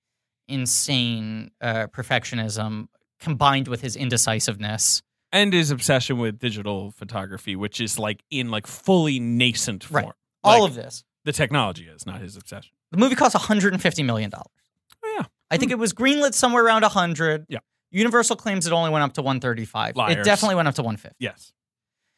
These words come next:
Speaker 1: And, uh,
Speaker 2: It made about that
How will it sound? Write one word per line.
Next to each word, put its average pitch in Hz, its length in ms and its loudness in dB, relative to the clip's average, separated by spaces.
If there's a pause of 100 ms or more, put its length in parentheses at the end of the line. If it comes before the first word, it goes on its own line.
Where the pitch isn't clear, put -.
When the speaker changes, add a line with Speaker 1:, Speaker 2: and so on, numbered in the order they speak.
(300)
Speaker 1:
And, 143 640 2 (120)
uh, 135 380 4 (320)
Speaker 2:
It 190 120 0
made 220 260 6
about 151 420 4
that 117 280 2